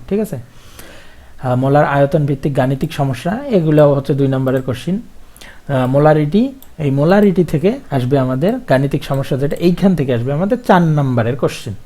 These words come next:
তারপর মৌলে উপস্থিত শতকরা সংযুক্তি, এগুলোও চার নম্বরের কোশ্চেন। তারপরে হচ্ছে স্থূল সংকেত, এটাও চার নম্বরের কোশ্চেন। রাসায়নিক সমীকরণ কই গেল? আচ্ছা, রাসায়নিক সমীকরণের সমতা বিধান, মোল এবং রাসায়নিক সমীকরণ, এগুলোও আসবে,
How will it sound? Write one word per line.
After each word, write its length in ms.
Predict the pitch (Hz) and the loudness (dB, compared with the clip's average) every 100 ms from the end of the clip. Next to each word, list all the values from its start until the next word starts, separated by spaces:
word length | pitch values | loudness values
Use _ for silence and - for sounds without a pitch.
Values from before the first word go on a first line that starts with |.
| - - - - | -20 -20 -20 -4
তারপর 320 | 139 135 147 | 0 0 0
মৌলে 360 | 135 135 139 151 | 0 0 2 2
উপস্থিত 460 | 160 151 160 156 - | 2 -2 -2 -2 -2
শতকরা 360 | 135 - 147 | -4 0 0
সংযুক্তি, 480 | 135 135 131 127 135 | 0 -2 -4 -2 -2
এগুলোও 300 | 131 139 156 | 0 2 2
চার 200 | 156 139 | 2 2
নম্বরের 400 | 139 139 139 143 | 2 0 0 0
কোশ্চেন। 400 | 143 120 131 123 127 - - - - - | -2 -4 -4 -6 -8 -16 -20 -20 -20 -4
তারপরে 400 | 123 120 127 123 | -2 0 0 2
হচ্ছে 500 | 135 123 135 123 123 123 147 | -2 -4 -4 -2 -4 -2 -2
স্থূল 240 | - 147 | 0 0
সংকেত, 380 | 147 131 131 127 | 0 -2 -2 -2
এটাও 200 | 135 147 | 2 2
চার 160 | 147 | 2
নম্বরের 380 | 135 139 135 135 | 0 0 0 0
কোশ্চেন। 360 | 135 123 131 131 - - - | -2 -4 -6 -8 -10 -20 -2
রাসায়নিক 460 | 139 135 147 147 147 | 2 2 2 0 -2
সমীকরণ 440 | 147 147 143 143 | -2 -2 0 -2
কই 160 | 139 143 | -2 -2
গেল? 220 | 143 180 233 | -2 -4 -6
আচ্ছা, 280 | 123 - 120 - - - - - - - - - - - - - - - - - - | -10 -8 -12 -12 -20 -20 -20 -20 -20 -20 -20 -20 -20 -20 -20 -20 -20 -20 -20 -20 0
রাসায়নিক 380 | 135 131 160 170 | 0 2 2 0
সমীকরণের 600 | 165 156 165 160 165 175 | 0 0 2 2 2 0
সমতা 400 | - 139 139 151 | 0 -2 2 2
বিধান, 340 | 139 131 143 | 2 0 0
মোল 220 | 131 131 139 | 0 0 0
এবং 160 | 139 | 0
রাসায়নিক 400 | 127 123 139 143 | 0 -2 -4 -4
সমীকরণ, 520 | 131 127 123 131 143 170 | -6 -6 -4 -2 -2 0
এগুলোও 360 | 170 156 160 | 2 4 4
আসবে, 380 | 156 139 135 156 | 4 2 0 -2